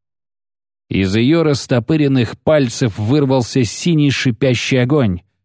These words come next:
Бичом прошёлся по лицам, телам и рукам окружающих людей. Запахло горелым мясом. На мгновение сквозь общий рык и гвалт пробились рёв и визги боли.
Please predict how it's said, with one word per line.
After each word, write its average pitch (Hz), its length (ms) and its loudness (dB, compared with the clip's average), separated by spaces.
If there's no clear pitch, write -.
Бичом 117 600 0
прошёлся 127 500 0
по 117 100 0
лицам, 135 440 0
телам 139 360 0
и 127 120 -2
рукам 131 440 0
окружающих 131 840 0
людей. 151 480 0
Запахло 98 720 -2
горелым 107 520 0
мясом. 107 720 0
На 139 160 2
мгновение 135 580 2
сквозь 127 360 -2
общий 147 400 0
рык 147 300 0
и 131 60 2
гвалт 139 460 0
пробились 131 640 0
рёв 139 420 0
и 143 140 0
визги 127 380 0
боли. 110 600 0